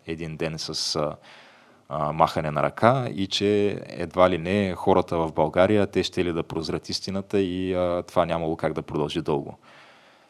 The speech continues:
Сега, до каква степен, нали, това е, а, има някаква връзка с реалността, пак може да се спекулира, понеже моите впечатления, както казах още в началото, са, че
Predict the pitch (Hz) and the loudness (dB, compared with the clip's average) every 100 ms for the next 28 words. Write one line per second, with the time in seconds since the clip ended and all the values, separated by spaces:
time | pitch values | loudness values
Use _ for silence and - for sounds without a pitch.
0 | _ - 101 98 - - 90 90 - 117 | _ -2 0 0 -6 -8 -6 -6 0 2
1 | - 101 95 85 82 85 - - 90 82 | 4 2 2 0 -2 -4 -2 4 6 6
2 | 78 78 78 - - 80 78 76 78 - | 2 0 -6 -12 -4 0 2 0 -4 -14
3 | _ _ _ _ _ _ _ _ _ _ | _ _ _ _ _ _ _ _ _ _
4 | - 107 87 85 87 - 78 87 87 85 | -12 -6 -2 0 0 -2 -4 -4 -4 -6
5 | - 80 85 80 78 - 113 110 101 - | -6 -4 -2 -4 -6 0 0 4 2 2
6 | 101 92 - - - - 90 98 - 95 | -4 -4 -4 -6 -10 -6 -2 -2 -4 -6
7 | 90 95 95 - - - - - - 90 | -2 -2 -2 -10 -20 -20 -20 -20 -12 -4
8 | 95 90 - - - 92 90 82 87 - | -4 -4 -10 -10 -8 -4 -4 -2 -4 -4
9 | - 87 80 - 87 - 78 76 - 87 | -4 -2 -2 -6 -6 -4 -4 -4 -2 0
10 | 78 92 - 104 - 95 92 | 0 -4 -6 -4 -2 -2 -2